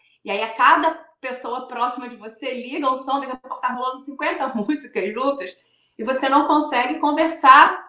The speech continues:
é, estando ali no seu, na sua barraca. Quando a gente fala de espaço físico, isso fica um pouco mais perceptível, né? É essa, é essa, muitas vezes, a impressão que eu tenho. Que quando se trata de som,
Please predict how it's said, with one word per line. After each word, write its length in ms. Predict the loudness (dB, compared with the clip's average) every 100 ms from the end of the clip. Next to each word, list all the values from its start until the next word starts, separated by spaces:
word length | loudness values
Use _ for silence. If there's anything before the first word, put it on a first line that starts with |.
| _
é, 200 | -8 -8
estando 380 | -8 -12 -10 -8
ali 200 | -8 -8
no 100 | -8
seu, 540 | -8 -4 -2 -2 -2 -6
na 120 | -10
sua 160 | -8
barraca. 560 | -6 0 0 0 -4 -16 _ _ _ _
Quando 180 | -4 -2
a 40 |
gente 180 | -2 -4
fala 280 | -4 -2 -2
de 100 | -6
espaço 400 | -6 -4 -4 -6
físico, 880 | -16 -12 -6 -4 -4 -8 -10 -12 -12 _ _
isso 300 | -10 -6 -2
fica 200 | 0 2
um 80 | 4
pouco 200 | 4 6
mais 200 | 6 4
perceptível, 1080 | 0 -4 -4 -6 -6 -6 -2 0 -2 -4 0
né? 320 | 0 0 0
É 200 | -2 -2
essa, 160 | -2
é 640 | -6 -6 -6 -2 -2 0 0
essa, 300 | 0 -2 -4
muitas 240 | -4 -4 -2
vezes, 140 | -2
a 60 | -4
impressão 460 | -2 -4 -2 -4
que 60 | -2
eu 120 | -4
tenho. 360 | -2 -4 -6 -12 -16 -20 _ _
Que 120 | -4
quando 160 | 0 0
se 140 | 0
trata 280 | 4 6 6
de 120 | 2
som, 580 | -4 2 6 6 4 -4